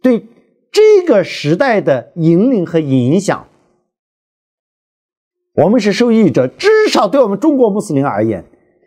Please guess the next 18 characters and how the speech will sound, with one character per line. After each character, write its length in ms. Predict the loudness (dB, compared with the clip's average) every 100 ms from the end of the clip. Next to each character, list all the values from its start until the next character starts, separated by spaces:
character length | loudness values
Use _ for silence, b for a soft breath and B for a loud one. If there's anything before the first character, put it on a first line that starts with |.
| -2
Shaykh 320 | 0 0 0
Yusuf 140 | -4 -4 -2
Qaradawi 460 | -2 0 0 0
的 100 | -2
中 280 | 0 0 2
正 160 | 0 0
思 200 | -2 -4
想 180 | -4
体 180 | -6 -6
系 320 | -8 -8 -12 -14 _ _ _ _ _ _
是 160 | -8 -8
非 380 | -4 -2 0 2
常 180 | 0
难 160 | 0 0
能 140 | -2
可 160 | -2 -4
贵 180 | 0 -2
的。 160 | -2